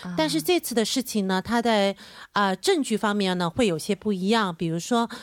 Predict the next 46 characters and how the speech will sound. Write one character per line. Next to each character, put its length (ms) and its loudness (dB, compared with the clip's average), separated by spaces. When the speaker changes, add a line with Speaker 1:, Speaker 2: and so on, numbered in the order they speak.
Speaker 2:
呃， 260 2
有 160 0
反 260 -2
映 140 -2
他 160 -2
会 320 0
有 140 2
证 260 0
人 260 2
已 120 -2
经， 340 -2
现 240 -2
在 80 2
有 100 0
十 220 -4
多 140 2
名 200 0
证 220 0
人 140 0
已 80 -4
经 180 -6
做 180 0
出 140 -6
了 60 2
不 120 -4
同， 240 -4
做 180 0
出 140 -2
了 160 0
各 160 0
种 180 -2
各 80 0
样 100 2
的 80 -2
证 240 0
词， 320 -2
包 200 -2
括， 340 0
呃， 260 0
他 220 -2
用 180 2
剪 280 -2
刀 320 0
去 360 -2
扔 280 2
证， 280 0